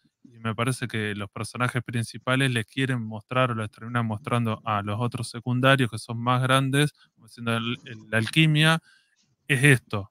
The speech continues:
y no es solamente la destrucción, que en un momento incluso hacen como bastante claro, como diciendo, "No, puede ser la, como habíamos dicho al principio, la alquimia tiene otros elementos, tiene que ver con la sanación, con la medicina, por, con, con su, construir cosas de manera positiva, y no el exterminio de algo".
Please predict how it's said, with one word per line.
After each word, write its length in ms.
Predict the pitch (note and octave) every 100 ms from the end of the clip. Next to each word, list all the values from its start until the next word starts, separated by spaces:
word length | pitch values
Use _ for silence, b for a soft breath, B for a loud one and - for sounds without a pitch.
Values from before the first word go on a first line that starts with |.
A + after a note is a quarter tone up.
| _
y 120 | C#3+
no 160 | A#2+ C#3
es 100 | C3+
solamente 420 | C3+ A#2+ B2 B2
la 120 | A2+ A2+
destrucción, 640 | A2 B2+ B2 - E3 D#3+
que 80 | A#2+
en 60 |
un 80 | A#2
momento 220 | A#2 A2+
incluso 340 | A2 A#2+ A#2 A#2
hacen 240 | A2+ A#2+
como 200 | G#2+ G#2
bastante 320 | G2+ A2+ A2
claro, 340 | - B2 B2 A#2+
como 100 | A2
diciendo, 240 | A#2 A2+
"No, 180 | A#2+ G#2
puede 360 | - B2 A#2+
ser 360 | A#2 C3+ C3+ B2+
la, 300 | A#2+ B2+ C3+ b b b _ _ _
como 200 | A2+ A2+
habíamos 180 | B2 A#2+
dicho 120 | -
al 60 | A2
principio, 480 | A2+ A#2+ B2+ A2+ G#2+
la 80 |
alquimia 400 | G#2+ - C3+ C#3
tiene 260 | B2 B2+ B2
otros 220 | A2+ A#2
elementos, 500 | C3 D3 D3 C#3 B2
tiene 220 | A2 A2+ G#2+
que 100 | A2
ver 60 |
con 100 | G#2+
la 100 | G#2+
sanación, 760 | G2+ A2+ A2+ A#2 C3+ C3 B2 A#2+
con 200 | - G#2
la 80 | G#2
medicina, 760 | G#2+ A2+ A2 - C3 B2 A2
por, 240 | G#2 A2+ -
con, 160 | A2
con 180 | - A#2
su, 220 | - B2 -
construir 420 | - A#2 B2 B2 B2
cosas 340 | A#2+ - A#2
de 80 | A#2
manera 320 | A2+ A#2+ A#2
positiva, 800 | A#2 A#2+ B2 - C3+ C#3 D3 E3 b b b
y 80 | A#2
no 80 | A#2+
el 80 | B2
exterminio 560 | A2+ A2 A#2 C3 A#2+
de 80 | A2+
algo". 400 | A#2+ A2 G#2